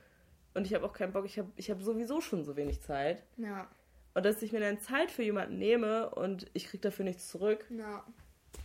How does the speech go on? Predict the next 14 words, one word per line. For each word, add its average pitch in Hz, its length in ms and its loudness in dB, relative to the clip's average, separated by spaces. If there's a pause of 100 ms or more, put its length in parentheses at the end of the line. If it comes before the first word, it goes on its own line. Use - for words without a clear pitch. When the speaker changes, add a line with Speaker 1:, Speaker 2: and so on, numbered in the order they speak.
Speaker 1:
Naja, 143 260 0
da - 80 0
hab 151 40 -10
ich - 80 -18
keinen 170 120 -8
Bock - 80 -8
mehr - 100 -10
drauf, - 300 -6
wirklich. 165 400 -8 (100)
Speaker 2:
Ja, 202 300 -8 (340)
kann 196 140 -8
ich 190 80 -10
voll 175 120 -12
verstehen. 180 560 -10